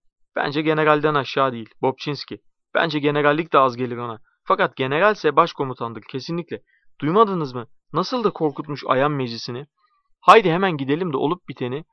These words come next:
Ammos Fyodoroviç'e, Koborkin'e anlatalım. Hoşça kalın Anne Andreevich." Dobniski, "Hoşça kalın hemşire hanım." İkisi de çıkarlar. Artemi F, Luka Lukiç'e,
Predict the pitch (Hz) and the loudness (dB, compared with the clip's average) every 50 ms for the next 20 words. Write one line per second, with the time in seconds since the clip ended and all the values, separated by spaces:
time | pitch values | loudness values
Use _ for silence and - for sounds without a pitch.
0 | _ _ _ _ _ - 196 202 190 180 190 - - - 160 156 151 175 165 139 | _ _ _ _ _ 2 2 4 4 2 0 0 0 0 2 2 4 4 2 2
1 | 127 - - 135 139 - - - - - 139 139 175 180 156 - 143 131 120 113 | 0 -4 -4 -6 -6 -6 -10 -12 -8 -2 2 2 2 2 2 -2 -4 -4 -4 -4
2 | 110 107 - - 107 104 104 - _ _ _ _ - 180 175 - 247 233 226 185 | -6 -8 -8 -8 -10 -10 -10 -14 _ _ _ _ 2 2 4 4 4 4 6 4
3 | 160 151 143 131 131 127 123 123 123 110 113 117 113 110 113 - - - - - | 6 4 2 2 2 2 0 0 -2 -4 -6 -8 -8 -8 -12 -16 -18 -18 -18 -18
4 | - - - _ - - - - - - _ _ - 147 147 - - 165 147 - | -20 -20 -20 _ -20 -20 -20 -20 -20 -20 _ _ 6 6 6 4 0 -6 -6 -6
5 | - - - - _ - - - - - _ _ _ _ - 165 160 - 233 220 | -10 -14 -16 -16 _ -20 -20 -20 -20 -20 _ _ _ _ 0 0 2 4 4 4
6 | 220 208 185 160 139 143 139 135 - - 123 120 113 110 113 - - 165 - 170 | 4 4 2 2 0 0 -2 -4 -4 -4 -4 -4 -4 -4 -6 -10 -12 -10 -10 -8
7 | - 180 156 - - - 131 120 110 104 101 - - _ - 131 147 143 - - | -6 -6 -8 -8 -6 -4 -4 -2 -2 -4 -8 -12 -16 _ 2 2 4 2 2 -2
8 | 131 127 139 139 - - 117 101 - _ _ - - 131 127 - 151 147 147 139 | -8 -8 -8 -8 -6 -4 -6 -6 -6 _ _ -12 -10 -6 -2 -2 -2 -2 -2 -4
9 | - - - - 120 - | -8 -10 -10 -8 -8 -8